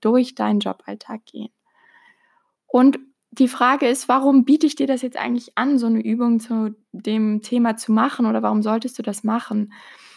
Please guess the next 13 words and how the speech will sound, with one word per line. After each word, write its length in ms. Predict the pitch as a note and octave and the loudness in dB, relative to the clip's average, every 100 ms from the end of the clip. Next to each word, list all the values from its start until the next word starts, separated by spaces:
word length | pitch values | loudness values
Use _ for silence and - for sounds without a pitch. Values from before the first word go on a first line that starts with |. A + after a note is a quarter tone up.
| - - - | -20 -20 -4
Ganz 260 | A#3+ C4 | 2 2
einfach, 640 | - G#3+ G#3+ G#3 F#3+ G3+ - | 2 0 0 0 -6 -10 -4
wir 160 | B3+ | -2
trainieren 380 | C4 C4+ B3+ C4 | -2 2 4 4
jetzt 200 | B3+ B3+ | 2 -2
deine 240 | A#3 B3+ C4+ | -2 0 0
positiven 600 | - A#3+ A#3 - A#3 G#3+ | 0 -2 -2 -4 -2 0
Gedanken 380 | G#3+ G#3 A#3 A#3 | 0 0 2 2
in 80 | |
Bezug 340 | G#3+ G#3 - A3 | 0 -2 -6 -6
auf 140 | G#3 | -6
deinen 260 | - G3+ G#3 | -6 -6 -4
Job, 380 | A3 A#3 D#4 | 2 2 2